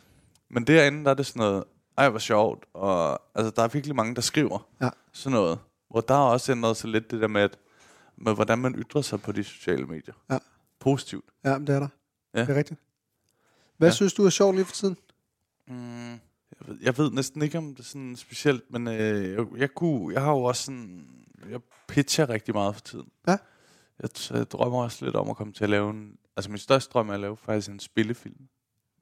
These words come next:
Speaker 2: Okay.
Speaker 1: Ja. Jeg kunne virkelig, jeg synes, det er virkelig sjovt, det der med at kunne fortælle en hel historie, der ikke skal opbrydes
Speaker 2: Ja.
Speaker 1: i afsnit.
Speaker 2: Ja.
Speaker 1: Det er egentlig lidt sjovt, når jeg tænker sådan typisk på idéer, så er de f-, på film,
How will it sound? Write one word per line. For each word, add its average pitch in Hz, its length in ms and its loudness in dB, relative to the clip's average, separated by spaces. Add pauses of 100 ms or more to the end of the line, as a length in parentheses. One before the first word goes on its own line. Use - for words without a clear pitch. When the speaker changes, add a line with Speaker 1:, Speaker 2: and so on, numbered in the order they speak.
(140)
Speaker 2:
Okay. 151 340 0 (320)
Speaker 1:
Ja. 110 160 -2 (380)
Jeg 107 260 -2 (260)
kunne 123 200 -8
virkelig, 131 340 0
jeg 110 180 2
synes, - 220 -12
det - 100 -2
er 131 40 2
virkelig 131 300 0
sjovt, 104 460 2
det - 80 -12 (100)
der 104 60 4
med 107 100 -2
at 104 80 -2
kunne 110 140 -10
fortælle 107 380 0
en 117 60 -8
hel 120 240 -8
historie, 92 380 2
der 90 80 -2
ikke 107 140 -6
skal - 180 -10
opbrydes - 720 -4
Speaker 2:
Ja. 135 140 2
Speaker 1:
i 82 40 -12
afsnit. 110 560 -8 (140)
Speaker 2:
Ja. 120 80 2 (600)
Speaker 1:
Det 131 60 4
er 131 40 8
egentlig 143 220 -2
lidt 151 220 0
sjovt, 156 320 2
når 123 80 2
jeg 117 180 4
tænker 131 340 -2
sådan 123 220 -8
typisk 120 340 -14
på 120 120 0
idéer, 107 420 0
så - 120 -16
er 117 40 -6
de 113 80 -6
f-, - 580 -20
på 107 80 -4
film, 113 340 0